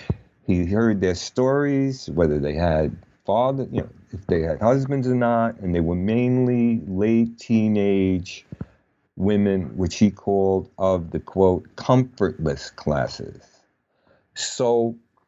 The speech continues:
they knew, these women knew that the death rate was, for childbed fever was higher in clinic number one than in clinic number two. Okay. So now,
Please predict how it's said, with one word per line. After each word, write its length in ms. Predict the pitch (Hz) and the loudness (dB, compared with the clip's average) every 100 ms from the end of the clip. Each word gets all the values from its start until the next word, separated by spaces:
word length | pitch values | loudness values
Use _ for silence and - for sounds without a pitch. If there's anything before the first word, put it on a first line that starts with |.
| _ - | _ -6
they 480 | 98 110 160 214 | -4 0 0 2
knew, 720 | 202 175 170 175 160 107 73 127 _ _ - | 0 0 0 0 0 -2 -4 -10 _ _ 0
these 300 | 131 92 147 | 0 0 -2
women 500 | 151 160 147 117 120 | 0 0 0 2 2
knew 460 | 156 139 98 87 | 2 2 0 -2
that 240 | 85 98 95 | 0 0 0
the 60 | |
death 360 | 92 147 175 - | -2 0 0 0
rate 340 | 123 113 110 - - | 0 0 0 -6 0
was, 280 | 101 95 - 90 - | 4 4 0 -8 0
for 160 | 95 | 0
childbed 680 | - - 95 131 143 135 117 | 0 -10 -4 -2 0 0 0
fever 200 | 123 113 | 0 0
was 200 | 98 95 | 0 -2
higher 420 | 120 147 143 113 | -2 0 2 0
in 60 | 98 | -2
clinic 280 | 113 147 135 | -2 -2 0
number 220 | 131 113 | 0 2
one 400 | 101 104 104 104 | 2 2 2 0
than 160 | 110 107 | 0 0
in 100 | 98 | 0
clinic 300 | 101 98 90 | 0 0 0
number 220 | 90 92 | 0 0
two. 320 | - 80 65 - _ _ - | 0 0 0 -12 _ _ -2
Okay. 220 | 90 - - _ - - - _ _ _ | 0 0 -2 _ -14 -14 -14 _ _ _
So 380 | - 143 131 127 117 | -4 -2 0 -2 -2
now, 400 | 123 123 90 | 0 2 0